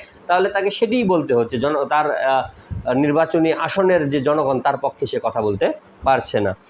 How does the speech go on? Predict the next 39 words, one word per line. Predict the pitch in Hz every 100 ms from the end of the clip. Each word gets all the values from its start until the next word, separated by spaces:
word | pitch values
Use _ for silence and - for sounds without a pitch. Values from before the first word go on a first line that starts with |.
| -
তো | 147
সেই | 143 175
জন্য | 170 180 185
এটার | 165 165 160 160
আসলে, | 147 147 151 147
আহ, | 131 135 131 127
মেরিটস, | 127 131 147 - 131
ডিমেরিটসগুলো | 131 135 131 127 131
আলোচনা | 127 120 131 123
করে | 110 135
এটা | 139 123
নিয়ে | 120
একটা | 117
সিদ্ধান্তে | 113 120 117 113
আসা | 117 113 113
প্রয়োজন। | 131 139 113 92 - - - - _ 165
উচ্চকক্ষে | 180 214 214 208 208
সংসদ | 196 175 180 190
নির্বা-, | 180 160 147 147
সদস্য | 135 151 156 170
নির্বাচন, | 143 131 135 185
এটি | 139 131
নিয়েও | 151 156
দ্বিমত | 143 135 135 131
রয়েছে | 127 127 170
যে, | 151 143 - - -
আহ, | -
সংসদে | 123 139 135 139 143
যদি | 139 143 147
উচ্চকক্ষ | 139 - 139 131 123 -
হয়, | 143 117 123 113
নিম্নকক্ষ | 120 120 120 113 -
আর | 120
উচ্চকক্ষ | 117 - 107 101 -
যদি | 107 104
হয়, | 104 107 156
তাহলে | 131 120
এই | 123 127
উচ্চকক্ষে, | 127 - 123 127 - -